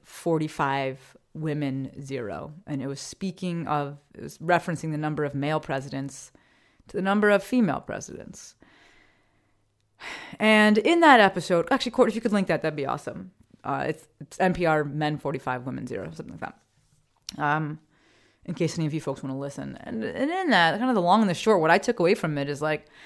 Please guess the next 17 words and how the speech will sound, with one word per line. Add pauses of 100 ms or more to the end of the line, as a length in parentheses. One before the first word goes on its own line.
(160)
people
are
gonna
think
you're
a
bitch
regardless,
so
you
might
as
well
go
and
get
yours.